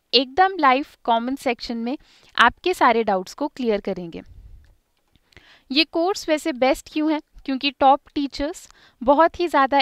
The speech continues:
एक्सपीरियंस्ड टीचर्स जो पहले भी बच्चों की हेल्प कर चुकी हैं अच्छा रिजल्ट लाने में, अब यही टीचर्स आप बच्चों की भी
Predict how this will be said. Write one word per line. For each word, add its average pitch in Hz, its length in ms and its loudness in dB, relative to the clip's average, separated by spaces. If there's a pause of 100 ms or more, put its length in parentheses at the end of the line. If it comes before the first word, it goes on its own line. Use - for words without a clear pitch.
एक्सपीरियंस्ड 311 760 -4 (100)
टीचर्स 226 540 -8 (320)
जो 269 140 -4
पहले 302 400 2
भी 311 180 0
बच्चों 262 340 -8
की 269 140 -6
हेल्प 247 300 -2
कर 269 140 2
चुकी 269 360 -8
हैं 285 120 -4
अच्छा 247 240 -4
रिजल्ट 220 440 -2
लाने 202 280 -8
में, 214 120 -10 (400)
अब 262 180 6
यही 302 280 0
टीचर्स 294 380 -2
आप 226 160 4
बच्चों 226 340 -6
की 214 160 -12
भी 262 200 -8